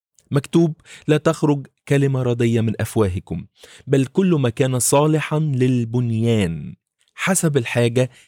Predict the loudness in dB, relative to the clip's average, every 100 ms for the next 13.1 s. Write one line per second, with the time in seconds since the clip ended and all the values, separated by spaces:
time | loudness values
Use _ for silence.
0 | -4 0 4 2 0 -2 0 0 0 0
1 | 0 0 -2 -2 -4 -6 -14 -16 -20 _
2 | _ _ _ -20 -20 -10 -4 0 0 0
3 | -2 0 2 2 0 -2 -2 -4 -4 -2
4 | 2 2 2 0 -2 -4 -2 0 2 2
5 | 0 -2 -18 _ -20 -10 -2 0 0 -4
6 | -4 -2 0 2 2 0 0 0 0 0
7 | 2 0 -2 0 0 -2 -8 _ _ -20
8 | -10 -2 0 2 2 0 -6 -2 -2 0
9 | 0 0 0 -2 -2 -4 -4 -2 0 0
10 | -2 0 2 2 -2 -6 -20 -4 -2 -2
11 | -2 0 2 2 2 2 -2 -4 -4 -2
12 | -2 -2 0 -2 0 0 0 -4 _ -20
13 | _